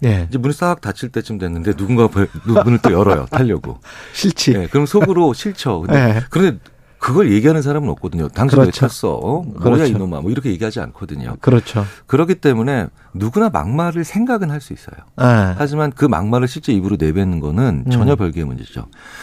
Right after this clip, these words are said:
Speaker 2: 그렇기 때문에 여기서 가장 중요한 건 그 막말한 사람이
Speaker 1: 음.
Speaker 2: "당신들 중에서도 나처럼 생각하는 사람이 있지 않아?"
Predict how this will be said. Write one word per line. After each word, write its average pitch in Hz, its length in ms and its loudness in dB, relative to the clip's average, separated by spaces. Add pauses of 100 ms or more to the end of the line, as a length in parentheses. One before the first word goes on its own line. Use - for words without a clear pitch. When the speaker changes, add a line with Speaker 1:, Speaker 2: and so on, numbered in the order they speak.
(140)
Speaker 2:
그렇기 160 300 2
때문에 147 320 0
여기서 113 260 2
가장 104 340 -2
중요한 90 400 -4
건 92 320 -2 (380)
그 - 100 -2
막말한 117 480 2
사람이 82 520 -4 (120)
Speaker 1:
음. 113 160 0 (280)
Speaker 2:
"당신들 190 480 4
중에서도 175 400 0
나처럼 170 380 0
생각하는 156 380 0
사람이 139 260 0
있지 127 180 -2
않아?" 113 300 0